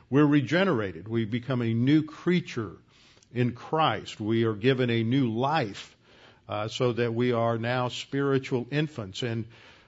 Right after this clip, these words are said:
uh, we're also adopted into God's royal family. So we have a new identity along with that new position,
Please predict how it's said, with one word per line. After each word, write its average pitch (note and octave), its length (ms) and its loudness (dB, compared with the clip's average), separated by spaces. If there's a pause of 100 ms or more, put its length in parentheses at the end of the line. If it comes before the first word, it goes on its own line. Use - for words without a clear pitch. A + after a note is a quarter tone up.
(120)
uh, B2+ 120 -4
we're D#3+ 220 4
also E3 400 0
adopted C#3+ 560 0
into C#3 360 -2
God's B2 420 0
royal A#2 380 0
family. B2+ 500 -4
So B2+ 180 -2
we B2+ 200 0
have B2+ 200 0
a A#2+ 160 2
new C3+ 320 0
identity A#2 960 0
along A#2+ 460 -2
with A#2+ 160 -4
that A2+ 240 -2
new B2+ 180 -2
position, A#2+ 840 -4